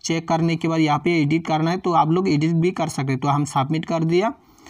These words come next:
सबमिट करते ही डि-, डिटेल सबमिट सक्सेसफुल हो चुका है। इस तरह से आरडी का रजिस्ट्रेशन हमने कर लिया है। आप लोग यहाँ पर देख सकते हैं इस तरह से हमने कर लिया। तो आप लोग भी इस तरह से रिफ्रेश वगैरह करके यहाँ से चेक कर सकते हैं।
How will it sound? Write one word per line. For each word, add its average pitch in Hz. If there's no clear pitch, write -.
सबमिट 151
करते 160
ही 175
डि-, 156
डिटेल 151
सबमिट 160
सक्सेसफुल 160
हो 156
चुका 160
है। 165
इस 156
तरह 147
से 180
आरडी 156
का 160
रजिस्ट्रेशन 156
हमने 151
कर 151
लिया 160
है। 175
आप 139
लोग 160
यहाँ 147
पर 160
देख 156
सकते 151
हैं 170
इस 143
तरह 143
से 156
हमने 156
कर 147
लिया। 147
तो 147
आप 147
लोग 160
भी 165
इस 156
तरह 156
से 180
रिफ्रेश 160
वगैरह 156
करके 156
यहाँ 143
से 175
चेक 151
कर 156
सकते -
हैं। 107